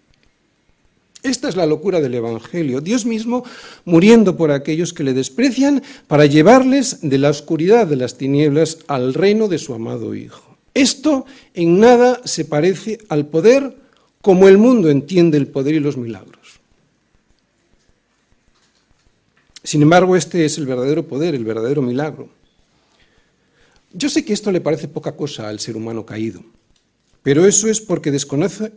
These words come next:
desconoce el poder de Dios y también desconoce la potestad de las tinieblas. ¡Ay, si las conociera!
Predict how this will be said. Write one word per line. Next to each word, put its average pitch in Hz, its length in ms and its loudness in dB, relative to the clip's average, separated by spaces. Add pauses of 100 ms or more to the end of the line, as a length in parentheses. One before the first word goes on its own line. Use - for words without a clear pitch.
(100)
desconoce 165 640 -6
el 147 140 -4
poder 156 340 -4
de 135 120 -4
Dios 127 360 -6 (760)
y 139 80 -14
también 160 340 -4
desconoce 160 680 -10 (380)
la 117 240 -12
potestad 143 600 -12 (100)
de 120 140 -12
las 110 240 -16
tinieblas. - 760 -20 (1000)
¡Ay, 180 520 -10
si - 180 -16
las 92 180 -18
conociera! - 580 -20